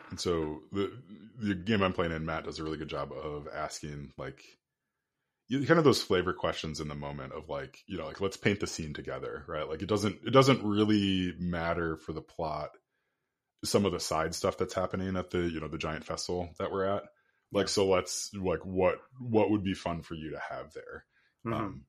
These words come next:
Speaker 1: right. And I think those things where you're, you're sort of, like, it's not right, but, like, ceding control to the players, right? Like, letting the players sort of chime in
Speaker 2: Yeah.
Speaker 1: with, um, yeah, with what they want there. Like, that's, like, I mean, I think it's brilliant, right? 'Cause then that's something they can remember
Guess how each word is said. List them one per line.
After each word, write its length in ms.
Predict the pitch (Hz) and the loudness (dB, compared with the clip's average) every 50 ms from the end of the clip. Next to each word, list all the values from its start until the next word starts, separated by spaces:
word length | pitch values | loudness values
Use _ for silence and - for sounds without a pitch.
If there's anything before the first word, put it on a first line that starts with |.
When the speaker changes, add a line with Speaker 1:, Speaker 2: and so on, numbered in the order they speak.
| _ - | _ 0
Speaker 1:
right. 200 | 98 90 80 76 | 0 2 2 2
And 80 | 90 | 2
I 60 | 101 | 4
think 180 | 101 - 120 98 | 6 6 6 6
those 320 | 85 95 110 117 127 123 - | 8 8 8 8 8 6 4
things 500 | - 123 120 117 117 113 113 113 107 98 | 4 6 6 8 8 8 6 4 4 2
where 140 | 90 90 90 | 2 2 2
you're, 360 | 87 85 85 85 85 82 82 82 | 2 2 0 0 0 0 -2 -4
you're 120 | 87 87 | -6 -8
sort 180 | - - 95 87 | -6 -4 -4 -2
of, 40 | 85 | -2
like, 120 | 82 80 - - _ - 92 90 _ _ _ _ - - - - _ _ _ _ _ - - _ _ _ _ _ _ _ _ - 107 - - 113 107 | -4 -4 -6 -14 _ -20 -20 -20 _ _ _ _ -20 -20 -20 -20 _ _ _ _ _ -20 -20 _ _ _ _ _ _ _ _ -20 -20 -20 -16 -14 -14
it's 160 | 117 - - - | -12 -8 0 4
not 240 | 120 101 85 78 | 4 4 4 2
right, 160 | 85 78 73 - | -2 -4 -4 0
but, 60 | 101 | 0
like, 140 | 95 92 92 | 0 0 0
ceding 360 | - - - 113 101 101 95 | -2 0 2 2 2 2 0
control 440 | 90 - 90 82 - - 85 80 80 | 0 -2 -4 -4 -2 0 0 0 0
to 80 | 78 78 | -2 -4
the 100 | 71 78 | -8 -8
players, 460 | - - 80 76 76 76 78 - - | -6 -4 -2 -2 -2 -4 -4 -4 -4
right? 120 | 85 82 | -4 -4
Like, 120 | 85 90 85 110 117 | -4 -6 -6 -6 -6
letting 360 | 113 120 123 123 120 110 110 | -6 -2 4 6 8 8 8
the 80 | 98 95 | 6 2
players 360 | - - 85 82 82 82 - | 0 0 -2 0 0 -2 -2
sort 140 | - 87 82 | -2 -4 -4
of 100 | 80 - | -4 -6
chime 280 | - 82 78 78 80 | -6 -6 -6 -6 -6
in 220 | 78 82 87 87 85 _ _ - - - - - | -6 -6 -6 -6 -8 _ _ -20 -20 -20 -14 -4
Speaker 2:
Yeah. 180 | - 135 120 - - | 0 0 0 0 0
Speaker 1:
with, 180 | 95 87 - - | -4 -4 0 2
um, 380 | 90 87 85 80 80 80 78 - - | 0 0 0 -2 -4 -6 -8 -8 -6
yeah, 220 | 101 92 87 78 80 80 | -4 -2 -2 -2 -4 -4
with 200 | 92 92 - - | -4 -6 -4 -4
what 120 | 92 80 - | -6 -4 -4
they 100 | 90 80 | -4 -6
want 320 | 78 78 78 82 78 73 | -4 -6 -6 -8 -8 -6
there. 280 | 90 90 87 90 92 85 | -6 -4 -2 -2 -2 -2
Like, 200 | 78 85 82 - - | -2 -6 -6 -4 -2
that's, 600 | - 90 90 90 - - - - - - - - - _ _ _ _ _ _ - | 0 0 0 0 -2 -6 -10 -8 -8 -10 -10 -12 -16 _ _ _ _ _ _ -8
like, 260 | 92 82 73 - - - | -8 -8 -8 -8 -12 -16
I 40 | - | -16
mean, 80 | 80 76 | -14 -14
I 40 | 71 | -10
think 140 | - 78 | -10 -10
it's 100 | 71 - | -10 -10
brilliant, 420 | 90 82 - 76 73 71 67 64 62 | -14 -14 -12 -10 -12 -12 -12 -14 -12
right? 180 | 71 69 67 - | -12 -12 -12 -12
'Cause 120 | - 82 | -12 -8
then 160 | 87 82 80 | -8 -6 -6
that's 160 | 78 73 - - | -8 -10 -12 -14
something 200 | 80 69 - 69 | -14 -14 -14 -16
they 80 | 67 | -16
can 140 | - - 73 | -16 -16 -18
remember 560 | 71 67 67 - - - - - 131 139 - | -16 -14 -14 -14 -14 -14 -14 -12 -14 -14 -16